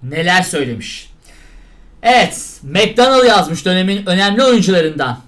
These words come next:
Bir süre önce Lewis her zamanki bonkörlüğüyle Bird ve Blackburn arasındaki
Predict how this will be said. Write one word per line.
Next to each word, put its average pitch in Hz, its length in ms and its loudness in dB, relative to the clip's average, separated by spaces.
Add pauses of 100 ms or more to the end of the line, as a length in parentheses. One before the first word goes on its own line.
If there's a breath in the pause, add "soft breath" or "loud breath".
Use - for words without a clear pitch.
(680 soft breath)
Bir 254 160 0
süre 233 220 0
önce 190 580 0
Lewis 220 520 2 (300)
her 220 240 0
zamanki 190 520 0
bonkörlüğüyle 175 960 2 (300 loud breath)
Bird 180 440 0
ve 175 180 -2
Blackburn 196 460 0
arasındaki 160 680 -4